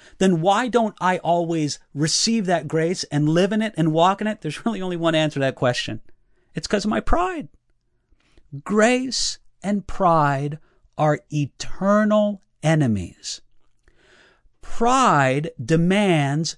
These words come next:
that God blesses me because I deserve it, because I have earned it in some way. Now, grace will not deal with me on the basis of anything that's in me,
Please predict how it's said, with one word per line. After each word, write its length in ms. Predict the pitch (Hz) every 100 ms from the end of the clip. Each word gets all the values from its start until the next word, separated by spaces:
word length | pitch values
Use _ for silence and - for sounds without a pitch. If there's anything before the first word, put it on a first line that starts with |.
| -
that 340 | 139 147 131
God 560 | - 185 202 226 240 214
blesses 760 | 147 139 160 196 208 - 165 131
me 400 | 135 131 143 147 _
because 440 | - 143 - 202 180 -
I 220 | 165 170
deserve 720 | 143 156 127 117 156 156 117
it, 260 | 90 - - _ _ _ - -
because 300 | 185 175 202
I 120 | 202
have 180 | 190 170 - _
earned 420 | - 202 202 196 127
it 220 | 110 - -
in 200 | 143 143
some 440 | - 170 165 160
way. 500 | 143 131 107 85 - - - _ _ _ _ _ _ _ _
Now, 320 | - 151 127 - _ _ _ -
grace 800 | 110 110 143 214 220 120 - - - -
will 260 | 123 127 120
not 600 | 117 120 151 220 - 127
deal 300 | 170 180 160
with 220 | 127 -
me 240 | 117 117 -
on 180 | 123 131
the 80 | 120
basis 640 | 107 135 165 160 139 -
of 160 | 131 127 - -
anything 760 | 226 233 214 - 139 135 143 -
that's 300 | 156 160 - _
in 320 | 196 185 147
me, 320 | 120 95 76